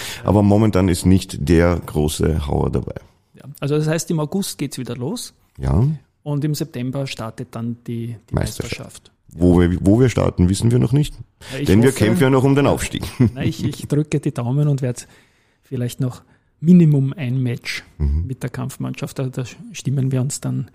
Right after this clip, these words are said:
Speaker 2: bilateral noch ab.
Speaker 1: Gerne.
Speaker 2: Äh, ja. Christian, ich sag vielen lieben Dank.
Speaker 1: Darf ich noch ein ganz kurzes Wort noch?
Speaker 2: Ich bitte dich drum.
Speaker 1: Ich möchte mich an dieser Stelle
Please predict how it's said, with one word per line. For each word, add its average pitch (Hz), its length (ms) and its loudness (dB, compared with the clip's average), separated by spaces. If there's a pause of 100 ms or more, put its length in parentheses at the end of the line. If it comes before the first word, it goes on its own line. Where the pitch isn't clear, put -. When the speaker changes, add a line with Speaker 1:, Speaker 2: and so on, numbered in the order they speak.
(460)
Speaker 2:
bilateral 131 600 -4
noch 131 220 -6
ab. - 300 -8 (140)
Speaker 1:
Gerne. 123 640 -6 (340)
Speaker 2:
Äh, - 40 -20
ja. 139 100 -18 (300)
Christian, 170 300 0
ich 185 120 0
sag 175 220 -4 (140)
vielen 190 480 4
lieben 180 260 4
Dank. 165 460 -4
Speaker 1:
Darf - 200 2
ich 95 120 4
noch 107 160 2
ein 101 340 2
ganz 110 260 0
kurzes - 460 -6
Wort 92 240 0
noch? 107 260 2
Speaker 2:
Ich - 280 -8
bitte 135 220 -6
dich - 180 -12
drum. 131 340 -10
Speaker 1:
Ich - 120 -6
möchte 87 260 2
mich 92 120 4
an 90 80 4
dieser 101 200 2
Stelle 78 500 4